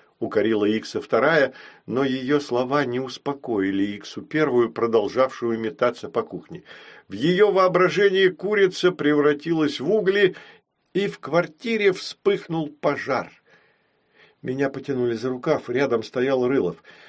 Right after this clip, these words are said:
Было заметно, что он страшно напуган, а лицо его стало белее мела. "Мы никогда отсюда не выберемся?" прерывающимся голосом спросил он у меня.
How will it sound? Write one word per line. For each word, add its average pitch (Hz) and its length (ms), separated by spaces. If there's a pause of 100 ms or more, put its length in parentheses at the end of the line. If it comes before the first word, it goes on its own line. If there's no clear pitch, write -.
(180)
Было 127 240
заметно, 139 480
что - 200
он 120 80
страшно 131 520
напуган, 127 540
а 110 60
лицо 113 360
его 113 200
стало 127 360
белее 123 440
мела. 110 380 (880)
"Мы 107 260
никогда 139 760
отсюда 143 320
не 143 140
выберемся?" 147 600 (500)
прерывающимся 117 840
голосом 110 480
спросил 107 560
он 107 180
у 107 60
меня. 107 420